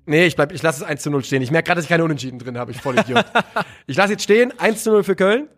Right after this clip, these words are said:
Speaker 1: Und dann haben wir noch Bremen gegen die Eintracht. Ich lege vor und sage, ein eins zu zwei Auswärtserfolg für Eintracht Frankfurt.
Speaker 2: Ist aber auch mehr so aus, äh, Pflichtgefühl heraus, oder?
Speaker 1: Na ja,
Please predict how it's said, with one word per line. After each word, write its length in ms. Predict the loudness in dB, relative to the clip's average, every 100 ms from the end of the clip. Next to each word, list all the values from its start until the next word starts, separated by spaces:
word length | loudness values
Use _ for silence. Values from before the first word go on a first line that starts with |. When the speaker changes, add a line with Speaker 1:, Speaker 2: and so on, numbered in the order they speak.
| _ -10
Speaker 1:
Und 200 | -6 -4
dann 120 | -2
haben 120 | 0
wir 60 | 0
noch 240 | 0 -2
Bremen 360 | -2 0 0 2
gegen 160 | 0
die 100 | 0
Eintracht. 400 | -2 -2 -6 -8 _
Ich 160 | -10 -6
lege 200 | -4 -2
vor 220 | 0 2
und 100 | 2
sage, 380 | 2 2 0 0
ein 200 | -2 -2
eins 280 | -2 -4 -4
zu 80 | -10
zwei 380 | -6 -2 -2 -4
Auswärtserfolg 560 | -6 -6 -8 -8 -10
für 80 | -10
Eintracht 260 | -14 -12 -10
Frankfurt. 360 | -10 -10 -12
Speaker 2:
Ist 120 | -4 0
aber 100 | 0
auch 100 | 2
mehr 160 | 0
so 140 | 2 2
aus, 380 | 2 0 -2 0
äh, 300 | 0 0 -2
Pflichtgefühl 600 | -6 -2 -2 -2 -6 -4
heraus, 300 | -4 -4 -2
oder? 140 | 0
Speaker 1:
Na 120 | 2 4
ja, 460 | 4 4 2 0